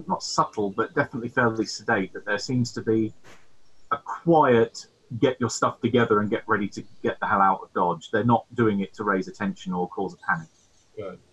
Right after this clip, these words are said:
Speaker 2: Now I'm gonna make a plan with Gregorio of how he can send somebody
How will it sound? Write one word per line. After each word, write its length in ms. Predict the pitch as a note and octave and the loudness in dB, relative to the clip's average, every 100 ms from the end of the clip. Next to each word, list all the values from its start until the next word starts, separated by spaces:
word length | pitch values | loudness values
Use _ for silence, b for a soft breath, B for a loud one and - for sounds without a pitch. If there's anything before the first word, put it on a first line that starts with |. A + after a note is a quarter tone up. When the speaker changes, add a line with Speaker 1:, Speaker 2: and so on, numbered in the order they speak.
| _ _ _ _ _ _ | _ _ _ _ _ _
Speaker 2:
Now 200 | C3 B2 | -6 -4
I'm 80 | B2+ | -2
gonna 260 | C#3 C#3+ C#3+ | -2 -2 -2
make 440 | C#3 C#3+ C#3 - - | -2 -4 -6 -10 -16
a 380 | - B2+ B2 B2 | -10 -6 -4 -6
plan 520 | A#2+ - C#3+ C#3 C#3 | -8 -8 -6 -6 -6
with 180 | C3 B2+ | -6 -8
Gregorio 800 | A#2+ A2 C3 C#3 D3+ D3+ D3 C#3+ - | -10 -10 -8 -6 -4 -4 -4 -6 -8
of 260 | A2+ A2 G#2+ _ _ | -10 -8 -10 _ _
how 180 | A#2+ A#2 | -8 -6
he 140 | A#2 | -6
can 240 | A#2 B2+ A#2 | -8 -8 -10
send 340 | - B2+ B2 | -10 -10 -10
somebody 520 | A#2 C3 A#2 A#2 A#2 | -10 -12 -10 -10 -10